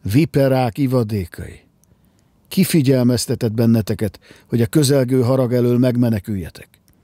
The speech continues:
Teremjetek hát a megtéréshez méltó gyümölcsöt, és ne áltassátok magatokat azzal,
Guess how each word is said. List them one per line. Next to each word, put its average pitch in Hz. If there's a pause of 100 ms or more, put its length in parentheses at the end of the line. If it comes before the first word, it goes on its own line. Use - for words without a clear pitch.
(840)
Teremjetek 139
hát 127
a 131
megtéréshez 120
méltó 123
gyümölcsöt, 98 (580)
és 95
ne 147
áltassátok 127
magatokat 120
azzal, 127